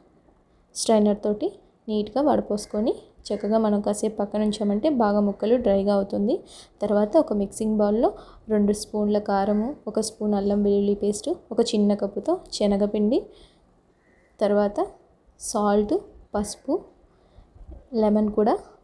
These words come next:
ఒక హాఫ్ సైజ్ స్క్వీజ్ చేసుకొని బాగా పేస్ట్ లాగా తయారు చేసుకోవాలి. అవసరమైతే కొద్దిగా వాటర్ కూడా యాడ్ చేసుకోండి,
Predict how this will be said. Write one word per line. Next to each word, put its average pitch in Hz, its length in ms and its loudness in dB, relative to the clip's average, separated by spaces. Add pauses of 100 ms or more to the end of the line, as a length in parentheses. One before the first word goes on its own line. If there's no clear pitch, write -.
(120)
ఒక 220 160 -4 (340)
హాఫ్ 208 300 -2
సైజ్ 202 300 2 (500)
స్క్వీజ్ 214 380 -2
చేసుకొని 214 420 -2 (480)
బాగా 202 400 2
పేస్ట్ 208 340 2
లాగా 208 200 0 (260)
తయారు 208 320 -2
చేసుకోవాలి. 208 600 0
అవసరమైతే 214 580 0
కొద్దిగా 214 440 2
వాటర్ 196 260 0
కూడా 208 300 -2
యాడ్ 190 260 -4
చేసుకోండి, 202 480 -2